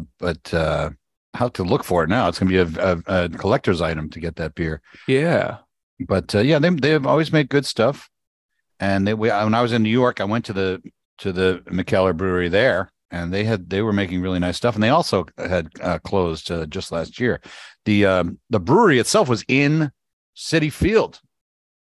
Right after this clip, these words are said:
Speaker 1: where they,
Speaker 2: Yeah.
Speaker 1: uh, where they had, uh, played the, uh, the baseball games. And, uh, so it was, uh, it was really fun to just leave the game and go around back, and, and there was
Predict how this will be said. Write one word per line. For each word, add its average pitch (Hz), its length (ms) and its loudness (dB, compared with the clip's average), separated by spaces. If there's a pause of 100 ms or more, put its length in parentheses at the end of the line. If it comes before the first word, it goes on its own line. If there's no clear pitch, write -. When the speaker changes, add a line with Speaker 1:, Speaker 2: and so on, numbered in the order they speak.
(320)
Speaker 1:
where 110 140 -4
they, 113 160 6
Speaker 2:
Yeah. 101 220 2
Speaker 1:
uh, 95 200 0 (220)
where 107 180 -6
they 101 160 -2
had, 110 240 0
uh, 101 100 0 (160)
played 117 240 0
the, 101 220 0
uh, 95 240 0
the 95 180 -4
baseball 107 720 2
games. 78 580 -8 (840)
And, 90 380 0
uh, 92 240 2
so 107 320 0
it 101 180 -6
was, 135 260 -2
uh, 135 180 4 (160)
it 107 60 -2
was 117 180 0
really 131 240 2
fun 143 300 2
to 104 100 0
just 92 400 -10 (180)
leave 110 360 0
the 95 100 -4
game 107 460 2
and 87 180 -2
go 98 280 0
around 95 260 0
back, 98 320 0
and, 90 260 -8
and 87 180 -4
there 98 160 -4
was 101 260 -8